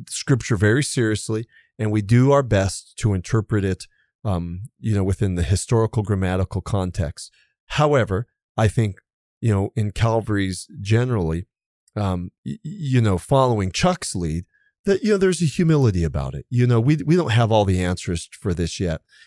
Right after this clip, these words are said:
And so we are, we're doing the best we can with the tools that are before us. Um, we're one ear to God's first book, nature,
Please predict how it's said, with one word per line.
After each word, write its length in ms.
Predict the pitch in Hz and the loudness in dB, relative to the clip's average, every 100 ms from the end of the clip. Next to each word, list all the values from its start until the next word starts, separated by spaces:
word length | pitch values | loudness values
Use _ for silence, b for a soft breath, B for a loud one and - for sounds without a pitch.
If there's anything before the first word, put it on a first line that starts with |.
| b - | b -2
And 160 | 107 - | -2 2
so 340 | 123 107 104 | 2 2 0
we 240 | 117 113 107 | 0 0 2
are, 280 | 101 98 - | 2 0 -2
we're 440 | 113 107 117 107 95 | -8 -8 -4 -2 2
doing 280 | 123 135 | 2 4
the 60 | 127 | 2
best 320 | 117 117 - | 4 2 2
we 80 | 110 | -4
can 340 | - 110 107 | 0 0 0
with 140 | 101 - | -2 -4
the 80 | - | -4
tools 440 | - 127 120 107 | -2 0 0 0
that 160 | 113 101 | 0 0
are 80 | |
before 420 | 95 98 107 95 90 | -2 -4 -2 0 0
us. 220 | 87 - b b b b | -4 -10 b b b b
Um, 320 | 101 92 90 98 | -4 -2 -2 -4
we're 280 | 104 95 92 | -2 0 -2
one 340 | - 101 123 | -2 2 2
ear 320 | 131 120 117 - _ _ _ - | 2 0 -2 -4 _ _ _ -6
to 100 | 123 | -2
God's 300 | 107 98 - | 0 0 0
first 360 | - 143 - 85 | -2 -2 -2 -4
book, 300 | 85 107 _ _ _ - | -4 -4 _ _ _ -6
nature, 500 | - 127 - 90 110 | -2 0 0 -4 -6